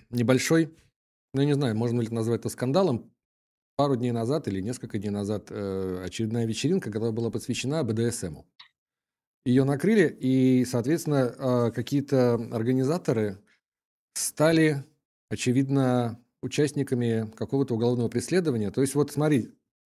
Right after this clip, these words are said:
ну ладно, хорошо, там, Л Г Б Т плюс, оно уже в России, как известно, вне закона. Но когда люди хотят, ну так, совсем поверхностно, мучить самих себя.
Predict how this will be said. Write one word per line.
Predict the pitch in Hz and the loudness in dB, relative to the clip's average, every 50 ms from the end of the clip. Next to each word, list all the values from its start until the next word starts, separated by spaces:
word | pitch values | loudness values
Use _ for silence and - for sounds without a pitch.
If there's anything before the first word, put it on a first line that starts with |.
| _ _ _ _ _ _ _ _ _ - | _ _ _ _ _ _ _ _ _ -6
ну | 120 127 | -2 0
ладно, | 156 180 165 151 147 | 0 0 0 -2 -4
хорошо, | - 139 139 131 - - 135 113 104 92 | -4 -4 -4 -4 -4 -2 -2 -2 -4 -6
там, | - 95 92 90 87 85 - _ _ _ _ _ _ _ - | -8 -12 -12 -12 -14 -18 -20 _ _ _ _ _ _ _ -8
Л | 113 120 | -6 -2
Г | 117 123 | -2 0
Б | 117 135 | 0 2
Т | - 160 156 | 2 2 2
плюс, | 143 143 151 180 180 - - - - - - | 4 4 4 4 2 0 -4 -12 -16 -12 -6
оно | 135 131 123 139 143 143 143 | -4 -2 0 2 2 4 4
уже | 135 120 113 127 135 127 127 120 110 113 - - - _ _ _ _ | 4 4 4 4 4 4 4 4 2 0 -6 -18 -20 _ _ _ _
в | - 101 | -6 -4
России, | 104 117 110 - - 139 135 131 | -2 -2 -2 -2 0 0 2 2
как | 131 131 - 92 - | 0 -2 -6 -10 -8
известно, | 101 107 113 127 120 123 120 117 113 110 110 107 104 - - | -6 -4 -4 -4 -4 -4 -4 -4 -4 -4 -4 -6 -8 -10 -16
вне | - 98 113 117 123 120 | -10 -6 -2 0 0 0
закона. | 107 120 120 120 - 127 104 92 87 - - - | 0 0 -2 0 0 -2 -2 -2 -6 -10 -10 -4
Но | 113 120 127 127 123 120 | -2 0 2 2 0 0
когда | 120 - - 117 117 117 | -2 -4 -4 0 0 2
люди | 117 131 135 127 147 | 2 2 2 2 0
хотят, | - 117 110 - 131 123 113 - - _ _ _ _ _ _ _ _ _ - | -2 -4 -2 0 -2 -2 -2 -4 -12 _ _ _ _ _ _ _ _ _ -2
ну | 175 202 202 | 0 4 4
так, | 214 175 - - - - _ | 4 4 4 0 -8 -20 _
совсем | - - 156 143 - 160 127 | -4 -4 -2 0 0 0 2
поверхностно, | 151 156 156 156 139 - - 117 - - 101 98 - _ _ _ _ _ _ _ _ _ _ _ _ - | 4 4 4 4 2 0 -4 -6 -6 -6 -8 -8 -10 _ _ _ _ _ _ _ _ _ _ _ _ 0
мучить | 190 226 262 269 262 - 185 - | 2 4 4 4 2 0 0 0
самих | - 165 165 165 151 - | 2 2 2 2 0 2
себя. | - 147 127 117 110 92 78 | 2 4 4 4 2 0 -2